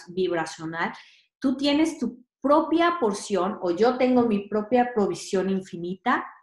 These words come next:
y lo único que tengo que hacer es abrirme para recibir lo que a mí me corresponde por derecho divino, y cada quien tiene la suya. No porque yo reciba, tú no vas a recibir. Tú tienes la tuya, yo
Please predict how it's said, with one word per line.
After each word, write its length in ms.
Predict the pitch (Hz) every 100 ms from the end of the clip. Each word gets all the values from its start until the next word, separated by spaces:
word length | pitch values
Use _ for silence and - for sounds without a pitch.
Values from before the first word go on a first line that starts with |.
| _ _ _ _
y 120 | - 190
lo 140 | 214
único 240 | 247 311
que 100 | 247
tengo 240 | 220 214 214
que 100 | 208
hacer 220 | - 196
es 160 | 190 196
abrirme 520 | 180 196 233 254 262
para 220 | 247 196
recibir 380 | 185 - 196 202
lo 240 | 220 214
que 100 | 214
a 60 | 202
mí 140 | 214
me 180 | 247 262
corresponde 580 | 240 202 - - 196 202
por 180 | 196 170
derecho 400 | 165 156 - 160
divino, 520 | 151 180 240 254 -
y 120 | 202 196
cada 320 | 202 208 -
quien 200 | 208 190
tiene 240 | 190 185
la 120 | 165
suya. 340 | 143 - 139 147
No 200 | 196 202
porque 320 | 233 233 202
yo 140 | 196 190
reciba, 640 | 196 - 214 220 240 - - _ _
tú 100 | 254
no 140 | 247
vas 200 | 214 180
a 60 | 185
recibir. 400 | 165 151 156 156
Tú 140 | 220
tienes 260 | 220 302 370
la 200 | 294 208
tuya, 260 | 196 185 180
yo 100 | 196